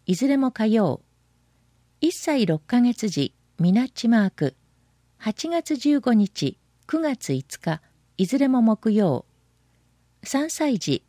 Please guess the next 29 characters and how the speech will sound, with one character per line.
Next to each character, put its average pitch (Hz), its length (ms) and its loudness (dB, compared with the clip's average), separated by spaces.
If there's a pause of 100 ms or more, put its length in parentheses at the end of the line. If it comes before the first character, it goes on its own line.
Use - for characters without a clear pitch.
(180)
ミ 180 140 4
ナ 226 120 2
ッ - 100 -10
チ - 100 -6
マ 214 180 4
ー 196 60 0
ク。 - 240 -2 (600)
八 220 320 -6
月 339 260 -2
二 294 220 0
十 202 240 2
二 165 160 2
日 233 320 2
木 208 300 2
曜。 165 340 0 (880)
八 330 320 -2
時 330 140 0
四 320 200 0
十 220 220 0
五 247 140 -2
分 233 220 2
か 196 140 -2
ら 165 200 -2 (140)
九 285 140 -2
時 254 180 -2
四 262 200 0
十 196 220 0
五 180 120 -2
分。 147 340 -4